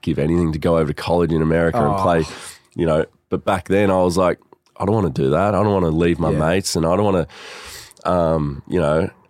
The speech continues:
Speaker 1: And so I sort of looked at footy like, "Oh, I can stay here with my family, with my friends in Australia," and, you know, um,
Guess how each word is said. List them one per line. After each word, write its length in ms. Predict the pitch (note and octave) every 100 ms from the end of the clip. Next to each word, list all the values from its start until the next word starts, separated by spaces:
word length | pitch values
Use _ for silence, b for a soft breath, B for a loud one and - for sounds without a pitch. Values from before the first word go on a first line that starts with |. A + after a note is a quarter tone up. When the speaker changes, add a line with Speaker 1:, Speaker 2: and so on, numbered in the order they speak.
| _ _ _ _ F#2
Speaker 1:
And 140 | F2
so 640 | - F#2 F2+ F2 E2+ E2+ - - _ _ _ -
I 60 | F2+
sort 220 | G#2 F2+
of 60 |
looked 200 | F2+ -
at 100 | F2
footy 300 | - G2 F#2
like, 300 | F2+ E2+ E2
"Oh, 160 | F2+ F#2
I 80 | D#2
can 120 | E2
stay 360 | - F#2+ F2+ D#2+
here 420 | F2 F2+ F2+ E2+
with 100 | D#2+
my 120 | D2+
family, 500 | - F2+ F2+ F2 E2+
with 100 | D#2+
my 100 | D#2+
friends 600 | D2 - F2 F2 E2 D#2+
in 120 | E2
Australia," 640 | D#2+ - E2+ E2 E2 E2 D#2+
and, 360 | D#2 D2+ D2
you 80 | E2
know, 220 | D2+ C#2+ - B B B B - -
um, 500 | D2+ D2+ D2 C#2+